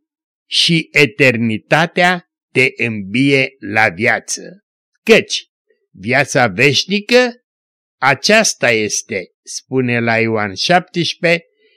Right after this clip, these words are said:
să te cunoască pe tine, singurul Dumnezeu adevărat,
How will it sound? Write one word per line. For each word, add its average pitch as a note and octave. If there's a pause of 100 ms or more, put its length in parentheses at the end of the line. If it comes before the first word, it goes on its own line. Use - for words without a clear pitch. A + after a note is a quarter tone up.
(160)
să -
te C#3+
cunoască C#3
pe A2 (100)
tine, E3+ (120)
singurul C#3+
Dumnezeu B2
adevărat, G#2+